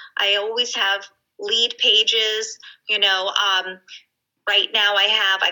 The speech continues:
can give you five celebrity, uh, secret tips,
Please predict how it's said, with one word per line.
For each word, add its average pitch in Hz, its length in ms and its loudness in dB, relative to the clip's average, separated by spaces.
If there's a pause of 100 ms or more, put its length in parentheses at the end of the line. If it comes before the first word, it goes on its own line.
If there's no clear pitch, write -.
can 202 160 -12
give 196 180 -4
you 196 160 -2
five 208 600 0
celebrity, 196 880 0
uh, 180 320 2 (140)
secret 208 580 -4 (420)
tips, - 640 -2